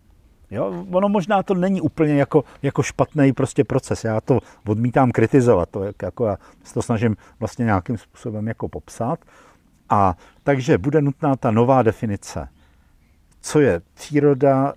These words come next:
co jsem já, jak se chovám prostě k, k přirozenému světu kolem sebe,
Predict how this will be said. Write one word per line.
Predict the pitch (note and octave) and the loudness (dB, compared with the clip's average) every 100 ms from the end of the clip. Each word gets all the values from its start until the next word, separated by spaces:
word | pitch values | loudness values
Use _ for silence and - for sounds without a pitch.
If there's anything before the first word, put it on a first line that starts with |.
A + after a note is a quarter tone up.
| _ | _
co | - - | -12 -12
jsem | - G2+ F#2 | -6 -4 0
já, | G#2+ A#2 B2 B2 B2+ - - _ _ - | 0 2 2 0 -2 -4 -20 _ _ -2
jak | A#2 - | 0 0
se | - A#2+ | -4 -4
chovám | - G2 F#2 F#2+ A2+ C3+ | 0 0 2 2 0 -4
prostě | - - - A#2 | -10 -12 -10 -12
k, | - _ _ _ _ _ _ _ | -12 _ _ _ _ _ _ _
k | |
přirozenému | - - G#2+ G2+ G#2+ G2+ D#2 | -10 -2 0 0 -2 -4 -8
světu | - F2+ - C3+ D3+ _ _ _ | -10 -10 -6 -6 -6 _ _ _
kolem | - G#2+ F2 | -6 -4 -4
sebe, | - F#2+ F2 G2+ | -6 -8 -6 -6